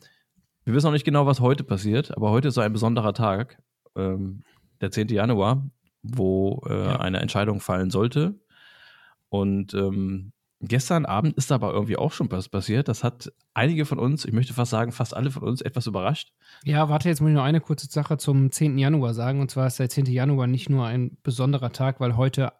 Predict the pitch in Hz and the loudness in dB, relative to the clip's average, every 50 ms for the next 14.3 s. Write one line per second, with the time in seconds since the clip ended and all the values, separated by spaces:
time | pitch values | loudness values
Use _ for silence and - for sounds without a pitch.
0 | - - 131 127 123 120 117 117 - 131 127 - 139 123 - - 131 120 - _ | -6 -4 -2 0 0 0 0 -2 -4 -4 -4 -2 -2 -2 -2 -2 -4 -4 -4 _
1 | - 120 117 113 110 113 - - - - - - - - _ - 123 127 127 147 | -4 -2 -2 -2 -2 -4 -6 -10 -16 -20 -20 -20 -20 -20 _ -2 0 2 2 2
2 | 160 - - - - 139 - - - 131 127 135 151 147 - - - - 143 135 | 0 0 -4 -6 -4 -4 -4 -2 -2 0 0 0 0 -2 -6 -10 -6 -2 0 0
3 | 131 127 127 127 127 127 127 135 147 151 143 123 139 135 135 - - 127 131 131 | 2 2 0 0 0 2 2 2 4 4 2 2 2 0 0 0 0 0 0 0
4 | - - - 147 143 - - 143 135 - 147 143 - 143 143 - - - - - | -2 -2 -4 -6 -6 -4 -4 -6 -4 -4 -4 -4 -4 -4 -6 -6 -8 -12 -10 -6
5 | - 160 - - - - - 120 117 117 107 - _ - 98 127 147 180 185 - | -4 -4 -4 -4 -6 -8 -6 -4 -4 -4 -4 -6 _ -8 -4 -2 -2 -2 -2 -4
6 | - - - 165 160 165 160 - 160 160 156 - 165 156 147 147 156 165 - - | -10 -12 -6 -4 -4 -2 -2 -2 0 -2 0 0 0 0 0 0 -2 -2 -4 -4
7 | - 147 147 139 - 151 151 - - 156 151 - - 156 147 - 160 160 160 170 | -4 -4 -4 -4 -4 -4 -4 -2 -2 -4 -2 -2 -4 -4 -4 -2 -2 0 0 0
8 | 180 185 - - - - - - - _ _ _ _ _ - 135 135 135 131 131 | -2 -4 -6 -10 -20 -20 -20 -20 -20 _ _ _ _ _ -6 -2 0 2 2 2
9 | 127 - 131 131 131 - 151 143 143 139 131 - - 135 127 131 131 139 151 147 | 0 0 0 -2 0 2 4 4 4 4 2 2 0 0 0 2 2 4 4 4
10 | 135 131 131 131 - - 143 135 131 127 123 120 127 127 143 160 185 196 196 - | 4 2 0 0 0 0 2 4 4 4 2 2 4 4 4 4 4 4 2 2
11 | 147 143 139 139 151 147 - 160 147 147 143 - - - _ - - _ - 165 | 2 2 2 2 0 0 0 0 0 0 0 -2 -6 -12 _ -20 -8 _ 2 4
12 | 151 139 135 131 120 - 107 123 139 156 160 - - 160 156 156 160 - - 131 | 4 6 4 2 0 0 -2 0 2 2 2 2 2 2 2 2 2 2 0 0
13 | 123 135 135 127 127 123 127 127 127 127 127 123 120 123 120 120 120 - 120 120 | 0 2 2 0 0 0 -2 -2 0 0 0 0 0 0 0 -2 -2 -2 0 0
14 | 120 120 117 113 113 117 | 0 0 -2 -2 -2 -2